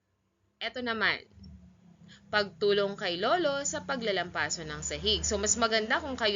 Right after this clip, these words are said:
na nga ang maglalampaso kasi ang mga matatanda, maaari silang madulas dito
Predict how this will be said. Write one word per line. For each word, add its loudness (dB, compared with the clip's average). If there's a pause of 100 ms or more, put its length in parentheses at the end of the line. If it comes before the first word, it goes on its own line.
na 2
nga 2
ang -4
maglalampaso -2
kasi -2
ang -2
mga 0
matatanda, -2
maaari 0
silang -4
madulas -2
dito -6